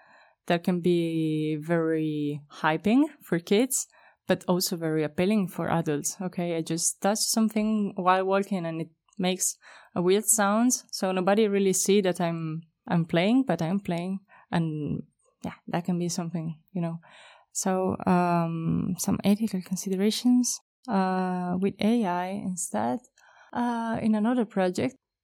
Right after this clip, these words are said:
we have been exploring the A I in these three dimensions, uh, ChatGPT and Midjourney, so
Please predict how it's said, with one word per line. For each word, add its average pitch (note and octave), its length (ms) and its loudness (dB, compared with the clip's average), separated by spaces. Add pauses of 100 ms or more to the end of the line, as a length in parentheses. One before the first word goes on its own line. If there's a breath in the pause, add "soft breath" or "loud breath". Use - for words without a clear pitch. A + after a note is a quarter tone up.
we G3+ 200 6
have G3+ 340 0 (120)
been G3 200 2
exploring F3+ 760 2
the E3+ 160 2
A G3+ 220 6
I F3+ 420 0 (100)
in D#3+ 200 0
these D3+ 380 -2 (120)
three E3+ 300 0 (380)
dimensions, E3 720 0 (160)
uh, D#3 320 -2
ChatGPT F3 640 -2 (380)
and D#3 500 -4
Midjourney, F3+ 640 0 (340)
so D#3 720 -6